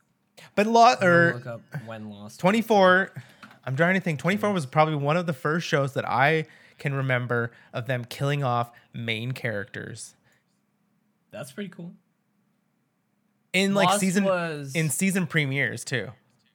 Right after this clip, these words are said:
Speaker 2: Lost was
Speaker 1: Awesome.
Speaker 2: two thousand four to twenty ten.
Speaker 1: Yeah.
Speaker 2: So, yeah, d-, twenty-four, it's, it's very possible that you are completely right. I just, you know, I wasn't around, around then. I was just saying
Speaker 1: Twenty-four
Speaker 2: that I haven't
Speaker 1: is
Speaker 2: heard much about it.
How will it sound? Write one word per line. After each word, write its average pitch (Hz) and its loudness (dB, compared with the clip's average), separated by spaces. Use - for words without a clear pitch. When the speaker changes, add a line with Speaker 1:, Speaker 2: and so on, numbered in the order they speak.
Speaker 2:
Lost 165 0
was 233 -6
Speaker 1:
Awesome. 240 -4
Speaker 2:
two 202 -4
thousand 165 0
four 131 -6
to 113 -10
twenty 113 -12
ten. 107 -16
Speaker 1:
Yeah. 95 -14
Speaker 2:
So, 135 -16
yeah, 123 -10
d-, 208 -8
twenty-four, 247 4
it's, 214 2
it's 190 -2
very 226 6
possible 143 0
that 156 4
you 151 -2
are 143 2
completely 143 -2
right. 147 4
I 139 2
just, 127 -8
you 135 -2
know, 104 -8
I 110 -8
wasn't 117 -8
around, 123 -4
around 104 -10
then. 101 -14
I 139 8
was 170 4
just 156 2
saying 180 6
Speaker 1:
Twenty-four 170 8
Speaker 2:
that - -20
I 120 0
haven't 117 -2
Speaker 1:
is 147 -2
Speaker 2:
heard 117 -8
much 104 -10
about 101 -12
it. 107 -16